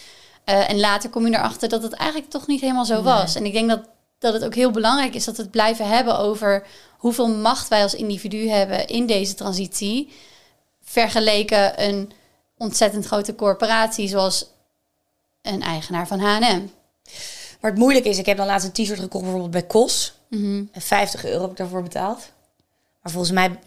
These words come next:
Speaker 2: dat wil niet zeggen dat het wel duurzaam is. Ik ben het wel met je eens, een t-shirt van drie euro. Maar ik weet dat Nike bijvoorbeeld in dezelfde fabriek fabriceert als,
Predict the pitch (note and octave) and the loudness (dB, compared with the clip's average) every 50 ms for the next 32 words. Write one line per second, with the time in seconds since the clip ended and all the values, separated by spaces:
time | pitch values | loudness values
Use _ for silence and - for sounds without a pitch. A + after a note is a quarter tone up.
0 | - - _ _ _ - - - - - - - - - - - - - A3 - | -20 -20 _ _ _ -20 -18 -18 -16 -16 -16 -16 -16 -16 -14 -12 -10 -10 -8 -2
1 | - G3 F#3 E3+ G3 G3 G3 G#3+ G#3+ G#3+ - - G3 F#3+ - F#3 F#3 F#3+ F#3 F3 | 0 0 0 2 2 2 2 2 0 0 0 0 0 0 0 -2 -2 -2 0 2
2 | G3 G3+ G3 E3+ F3 E3+ D#3+ E3 D#3+ D#3 D#3 D#3 E3 E3+ E3 E3+ F#3+ G3 F#3+ F#3 | 2 2 2 0 -2 -2 -2 -4 -6 -6 -4 -4 -4 -4 -2 -2 -2 -2 -2 -2
3 | F#3 F#3 F3+ E3 - - F#3+ F#3+ E3+ F3 E3+ - G3+ F#3 F#3+ F#3+ - - F3+ D#3+ | -4 -4 -4 -4 -2 -2 -2 -2 -2 -4 -2 -2 -2 -2 -2 -6 -6 -6 -6 -4
4 | E3 G3 G#3 F#3 C#3+ F3 E3+ D#3+ D#3+ D#3+ F#3 G3+ - - - - - - - - | -2 -2 -2 0 0 0 0 0 -2 -4 -6 -8 -10 -16 -18 -18 -18 -18 -20 -8
5 | _ - E3+ E3 F#3+ G3 F#3+ F#3+ F#3 - F3 F3 G3 A3 A3 - F#3 D#3+ D#3+ E3+ | _ -4 0 2 2 2 2 0 0 2 2 4 4 4 2 0 -4 -6 -4 -4
6 | E3 D#3+ E3 E3 E3+ F3 F3 E3+ E3+ F3 F#3 F#3+ - F#3 - - D#3+ D#3+ E3 F3 | -4 -2 -4 -2 -2 -2 -2 0 2 2 2 2 0 -4 -6 -4 -4 -4 -4 -4
7 | E3 - - F3 F3 F3 F3 - - F3 F3 F3 F3 E3+ - - F3+ F3 E3+ E3+ | -4 -2 -4 -4 -2 -2 0 0 0 2 2 0 0 -2 -4 -2 0 0 2 2
8 | F3 - - - | 2 0 0 -2